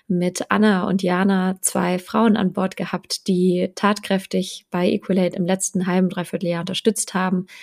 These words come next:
und die zum einen mich dazu gebracht haben, mich natürlich viel mehr auch mit dem auseinanderzusetzen,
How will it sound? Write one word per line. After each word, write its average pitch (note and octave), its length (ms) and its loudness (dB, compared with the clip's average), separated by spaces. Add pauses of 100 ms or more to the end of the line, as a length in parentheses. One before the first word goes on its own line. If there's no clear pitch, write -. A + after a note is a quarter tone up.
(420)
und D#4 380 4 (200)
die F#3+ 380 2
zum F3+ 200 -4
einen F#3 680 2 (160)
mich G3 440 4
dazu G3 240 -4
gebracht F#3 400 -4
haben, F3 220 -2
mich E3+ 160 -8
natürlich E3+ 440 -6
viel F#3+ 160 0
mehr F3+ 460 -2
auch - 140 -12
mit F#3+ 140 -2
dem G3 120 4
auseinanderzusetzen, F3+ 960 -2